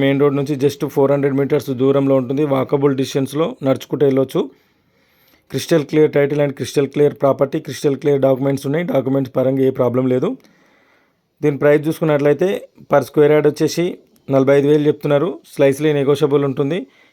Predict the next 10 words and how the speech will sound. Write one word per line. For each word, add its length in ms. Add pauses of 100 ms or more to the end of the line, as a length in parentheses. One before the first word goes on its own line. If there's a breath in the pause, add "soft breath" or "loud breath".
(100)
ఎవరైనా 400
ఇంట్రెస్టెడ్, 540
సీరియస్, 420
జెన్యూన్ 320
బయర్స్ 300
ఉంటే 120 (120)
నాకు 180
కాంటాక్ట్ 380
చేయండి. 260 (400 soft breath)
నా 60